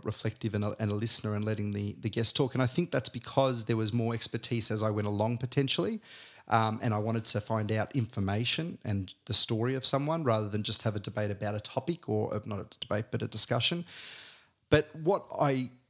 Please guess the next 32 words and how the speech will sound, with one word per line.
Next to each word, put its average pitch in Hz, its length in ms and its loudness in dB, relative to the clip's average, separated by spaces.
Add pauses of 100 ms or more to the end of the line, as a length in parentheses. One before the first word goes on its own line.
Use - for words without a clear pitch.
(220)
also 147 360 4
found 110 320 2
was 110 240 2
early 131 300 4
on, 117 340 0 (640)
it 143 60 6
was 120 180 2
n-, 131 200 -2
very 143 300 6
new 117 220 2
to - 140 2
me 98 180 -4
and 98 120 2
very 117 480 2 (300)
special. - 560 4
It, - 120 -6
it, 123 200 0
it 120 180 0
remained 147 280 4
special, 123 340 2
but 113 120 2
it 117 60 -4
became 117 300 2
more 113 200 0
of 104 80 -4
a 104 60 0
formula. 110 640 0 (460)
But 135 140 6
I'd 127 220 0
say 147 360 4
the 123 140 0
first, - 1080 0